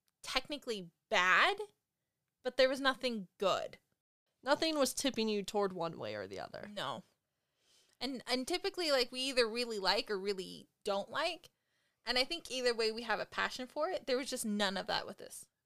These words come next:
Speaker 1: book.
Speaker 2: I agree with you with the three point seven.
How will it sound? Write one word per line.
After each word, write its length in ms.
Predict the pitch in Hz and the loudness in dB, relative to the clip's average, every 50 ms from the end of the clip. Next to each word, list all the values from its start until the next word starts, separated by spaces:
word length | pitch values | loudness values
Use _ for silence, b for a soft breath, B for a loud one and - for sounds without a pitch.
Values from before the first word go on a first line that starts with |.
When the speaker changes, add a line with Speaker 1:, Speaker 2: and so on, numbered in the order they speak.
| _ - | _ -18
Speaker 1:
book. 260 | - - - _ _ _ _ _ _ _ _ _ _ _ _ _ _ _ _ _ _ _ _ _ _ _ _ _ _ _ _ - | -18 -18 -18 _ _ _ _ _ _ _ _ _ _ _ _ _ _ _ _ _ _ _ _ _ _ _ _ _ _ _ _ 2
Speaker 2:
I 80 | 247 | 4
agree 300 | 262 285 262 277 285 285 | 4 4 4 4 0 2
with 180 | 277 269 262 262 | 2 0 0 0
you 100 | 247 240 | 0 0
with 160 | 233 - - | -2 -2 -6
the 60 | - | -14
three 220 | - - 226 226 226 | -14 -10 -8 -8 -4
point 300 | - 240 233 233 - - | 0 0 0 0 0 2
seven. 460 | - 208 175 170 170 165 156 180 | 2 2 2 2 0 -2 -4 -6